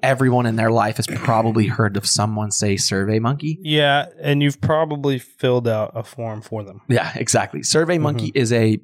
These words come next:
Speaker 1: form building, a survey building
Speaker 2: Yeah.
Speaker 1: software. Anybody can use it. Schools,
Speaker 2: Mm-hmm.
Speaker 1: churches, businesses,
Speaker 2: Yep.
Speaker 1: whoever, individuals. It is a great way to just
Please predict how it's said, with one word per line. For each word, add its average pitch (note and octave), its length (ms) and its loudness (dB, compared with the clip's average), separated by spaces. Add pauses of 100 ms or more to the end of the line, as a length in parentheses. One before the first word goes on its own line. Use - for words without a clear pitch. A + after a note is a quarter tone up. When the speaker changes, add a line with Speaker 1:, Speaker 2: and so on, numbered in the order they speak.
(140)
Speaker 1:
form B2 260 2
building, C#3+ 480 -2 (280)
a - 40 -10
survey C#3 400 2
building G#2+ 420 -2
Speaker 2:
Yeah. D3+ 220 2
Speaker 1:
software. B2 320 0 (300)
Anybody D3 420 2
can A2 160 0
use G#2+ 180 2
it. - 160 -2
Schools, A#2+ 320 2
Speaker 2:
Mm-hmm. A#2 80 -2
Speaker 1:
churches, B2 380 0
businesses, A#2 560 -4 (140)
Speaker 2:
Yep. C3 100 4
Speaker 1:
whoever, A#2+ 280 0
individuals. A2+ 640 -2 (600)
It E3+ 100 0
is F#3 140 0
a F3 60 2
great C#3 460 0
way C#3 220 2
to B2+ 80 2
just D3 240 -2